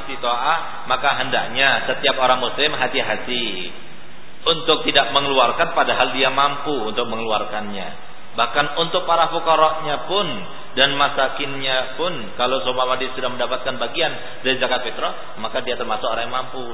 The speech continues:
sehingga harus dia mengeluarkan juga zakat fitrah yang menjadi kewajiban setiap orang muslim, baik besar, dewasa maupun kecil, masih anak-anak, perempuan maupun laki-laki,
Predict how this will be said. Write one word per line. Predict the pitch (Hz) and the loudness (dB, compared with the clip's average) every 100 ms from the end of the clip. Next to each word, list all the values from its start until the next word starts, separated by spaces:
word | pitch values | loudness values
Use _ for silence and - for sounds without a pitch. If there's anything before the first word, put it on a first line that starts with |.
| 110 | -6
sehingga | 113 123 113 | -4 -2 -2
harus | 113 113 | -4 -4
dia | 117 123 | -4 -4
mengeluarkan | 110 104 101 104 98 | -6 -2 -2 -2 -6
juga | 101 117 104 - - - | -2 -2 -2 -4 -8 -4
zakat | 110 101 98 | -2 -2 -4
fitrah | 101 - 120 | -4 -2 -2
yang | 117 101 | 0 -2
menjadi | 95 98 107 | -2 -4 -2
kewajiban | 110 95 95 120 - - - - | -2 -2 -2 -4 -4 -8 -8 -2
setiap | 131 - 156 170 147 - | -2 -2 -2 0 0 0
orang | 113 107 | -2 -2
muslim, | 110 - 156 208 190 - - - | -4 0 0 0 -4 -6 -8 -2
baik | 117 120 - - | 2 2 0 -4
besar, | 107 - 117 127 156 131 | -6 0 2 4 2 0
dewasa | 127 120 120 - 147 165 | 0 0 0 2 2 2
maupun | 131 127 135 135 | 0 -2 -2 -4
kecil, | - - 143 147 139 107 | -4 -2 2 4 4 0
masih | 110 - | -2 -4
anak-anak, | - 113 113 101 107 107 113 113 - - - - - | -4 0 -2 -2 -2 0 0 -2 -4 -8 -8 -8 -2
perempuan | 113 117 113 113 131 147 123 | 0 2 0 2 4 4 2
maupun | 120 - 123 | -2 -2 -2
laki-laki, | 117 113 127 127 120 151 170 | -2 -2 0 -2 -2 -4 -4